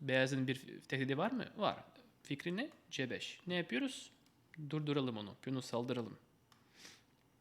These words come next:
Beyazın bir tehdidi var mı? Var. C beş. Ne yapıyoruz? Şah. Şah altı. Ne yapıyoruz? Yine de C beşe karşı savunuyoruz ve saldırıyoruz piyonu. Yani beyaz ge-, geri giderse yine de şah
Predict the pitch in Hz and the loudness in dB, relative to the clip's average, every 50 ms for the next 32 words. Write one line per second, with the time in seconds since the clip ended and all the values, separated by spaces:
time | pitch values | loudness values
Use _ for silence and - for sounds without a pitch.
0 | - - - - - - - _ _ _ - _ _ _ _ _ _ _ _ _ | -20 -20 -20 -20 -20 -20 -20 _ _ _ -20 _ _ _ _ _ _ _ _ _
1 | _ _ - 139 139 135 131 143 139 131 139 131 - 139 131 - - 156 180 208 | _ _ 0 4 4 4 6 4 4 4 4 4 4 2 0 2 0 2 4 4
2 | 226 233 190 131 - - - - - - - 127 110 117 - - - - - - | 4 4 2 -2 -4 -6 -14 -20 -20 -10 -4 -2 -2 -2 -2 -6 -16 -16 -8 -2
3 | - 135 127 113 104 - - 143 156 165 160 - 170 180 214 208 - - - - | -2 0 0 0 -2 -2 0 2 2 2 4 2 0 0 0 -2 -6 -8 -14 -12
4 | - - - - 117 - - - - - - - - _ _ - - - - 120 | -8 -6 -4 -4 -6 -6 -8 -18 -20 -20 -20 -20 -20 _ _ -18 -10 -4 -2 -2
5 | - - 123 127 139 - - 254 302 - - - - _ _ - - 143 143 135 | -2 0 -2 -2 -2 -2 -2 -4 -4 -4 -8 -16 -20 _ _ -6 0 2 2 2
6 | 131 - 156 185 220 220 - - - - - _ _ _ _ _ _ _ _ _ | 2 2 0 0 0 -2 -6 -8 -16 -18 -20 _ _ _ _ _ _ _ _ _
7 | - - - _ _ _ - 139 131 127 127 131 123 - - - - - - _ | -20 -20 -20 _ _ _ -4 -2 0 2 2 2 0 -2 -4 -14 -20 -20 -20 _
8 | _ - - 135 127 131 - 127 120 123 117 - 131 120 - 113 110 110 110 104 | _ -4 0 2 2 4 4 2 2 2 0 0 -2 -4 -4 -4 -4 -6 -6 -6
9 | 101 95 95 104 - - 123 127 - 110 110 131 117 107 101 101 - - - 120 | -6 -6 -6 -8 -6 -6 -6 -4 -4 -4 -4 -2 -4 -4 -4 -6 -8 -8 -8 -8
10 | 117 127 185 269 294 - - - - - - - - - - - - - - _ | -6 -4 -6 -6 -8 -10 -18 -20 -20 -20 -20 -20 -20 -20 -20 -20 -20 -20 -20 _
11 | _ _ _ _ _ - - - 139 131 131 131 131 131 131 120 120 120 - - | _ _ _ _ _ -14 -6 -2 -2 0 0 2 6 6 8 8 6 4 2 0
12 | 123 117 113 113 110 110 - - - 139 135 135 127 123 127 120 123 117 113 - | 0 0 0 -2 -6 -10 -12 -10 -4 0 0 0 0 0 0 0 0 0 0 -2
13 | - - 117 107 - 120 120 120 117 117 - - - 220 240 | -4 -4 -4 -4 -4 -4 -4 -4 -2 -2 0 2 4 4 2